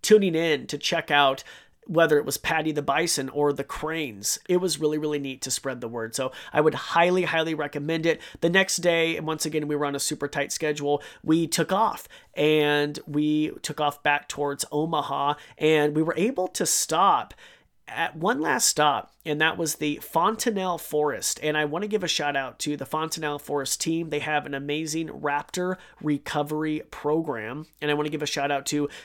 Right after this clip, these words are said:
Denise Lewis. She is, uh, the director of the raptor team. I wanna give a shout out to Dana, who's in charge of P R, and to Patrick, who gave me a behind the scenes tour of the reptiles.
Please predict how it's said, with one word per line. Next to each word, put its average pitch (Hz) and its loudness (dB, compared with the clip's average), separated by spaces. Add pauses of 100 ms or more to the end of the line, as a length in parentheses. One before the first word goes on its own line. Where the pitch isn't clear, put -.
(120)
Denise 156 2
Lewis. 156 2
She 180 -2 (300)
is, 160 4
uh, 143 6
the 147 -2
director 156 0
of 147 -2
the 139 -4
raptor 165 -2
team. 180 -4
I 147 -4
wanna 151 -4
give 147 -4
a 143 -4
shout 143 -2
out 127 -4
to 147 -4
Dana, 156 2
who's 143 -4
in 139 -6
charge 143 -4
of 131 -6
P 160 -4
R, 156 0 (200)
and 190 0
to 190 2
Patrick, 180 -2
who 170 0
gave 170 -2
me 165 -2
a - -4
behind 156 -4
the 156 -8
scenes 151 -6
tour 156 -2
of 143 -8
the 139 -4
reptiles. 147 -2